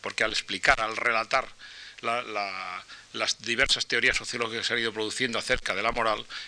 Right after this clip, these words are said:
habremos ido, eh, desvelando un poco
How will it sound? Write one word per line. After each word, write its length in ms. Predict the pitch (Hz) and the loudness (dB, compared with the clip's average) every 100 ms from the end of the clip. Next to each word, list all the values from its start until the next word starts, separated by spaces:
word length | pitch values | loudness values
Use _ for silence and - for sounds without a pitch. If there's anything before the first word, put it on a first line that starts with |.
| - | -4
habremos 420 | 107 120 131 135 | 0 0 2 2
ido, 320 | 131 117 107 - - - - | 2 0 -2 -8 -12 -10 -4
eh, 800 | 117 110 104 101 101 98 98 98 | 0 2 0 0 -2 -2 -4 0
desvelando 600 | 120 113 117 131 135 117 | 2 2 6 6 4 -6
un 120 | 110 | -8
poco 340 | 127 117 95 | -8 -8 -10